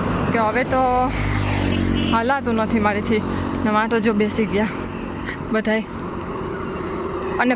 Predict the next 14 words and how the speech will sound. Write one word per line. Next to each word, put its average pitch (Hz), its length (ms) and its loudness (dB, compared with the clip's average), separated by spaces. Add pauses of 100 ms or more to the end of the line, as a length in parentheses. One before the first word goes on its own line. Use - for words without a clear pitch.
પાછા 240 340 2
કાકડા 269 480 2 (260)
છે 302 160 4
ને, 247 120 2
એ - 80 0
બહુ 233 100 4 (220)
એકદમ 269 360 2 (140)
ચોબાસ, 294 440 4 (2750)
બહુ 220 80 4 (220)
ચોબાસ. 208 340 0 (840)
જો 226 80 2 (100)
આ 202 100 -2
બધાય 190 240 0
બેસી 190 260 -2